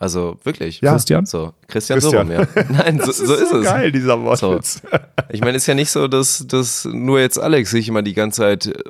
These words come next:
Speaker 1: quasi ständig überlegt, ah, mit wem könnte ich zusammenspielen, so. Das ist ja auch
Speaker 2: Nein.
Speaker 1: so. Also, <laughs>
Speaker 2: Natürlich,
Speaker 1: so rum.
Speaker 2: so ist nun mal unser Sport. Das ist das
Speaker 1: <laughs> Ja.
Speaker 2: Schwierige in unserem Sport. Deswegen sagen auch immer alle, hm, und das,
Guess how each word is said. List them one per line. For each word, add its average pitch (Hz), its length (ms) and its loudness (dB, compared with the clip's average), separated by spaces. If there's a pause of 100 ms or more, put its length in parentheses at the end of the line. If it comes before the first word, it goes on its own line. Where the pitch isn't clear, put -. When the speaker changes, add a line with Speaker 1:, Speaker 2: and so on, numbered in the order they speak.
(160)
Speaker 1:
quasi 110 540 2
ständig 113 340 2
überlegt, 107 520 2
ah, 104 180 0
mit 98 180 -4
wem 101 160 -4
könnte 107 140 0
ich 101 100 -8
zusammenspielen, 98 680 -2
so. 98 140 -4
Das - 240 -6
ist - 60 -2
ja - 100 2
auch 120 80 2
Speaker 2:
Nein. 151 80 0
Speaker 1:
so. - 240 -2 (140)
Also, 120 160 -4 (140)
<laughs> - 100 -20
Speaker 2:
Natürlich, 147 360 0
Speaker 1:
so - 80 4
rum. 285 180 4
Speaker 2:
so 160 180 4
ist 175 180 2
nun 214 80 2
mal 185 140 0
unser 180 240 4
Sport. 202 360 0
Das 139 100 2
ist 170 180 -4
das 143 100 2
Speaker 1:
<laughs> - 0 -
Ja. 117 60 2
Speaker 2:
Schwierige 202 680 0 (300)
in 156 140 -2
unserem 160 240 2
Sport. 160 460 0 (440)
Deswegen 131 300 -2
sagen 139 220 2
auch 127 160 0
immer 127 180 -4
alle, 123 240 0
hm, 151 160 -2
und 135 120 0
das, 160 160 0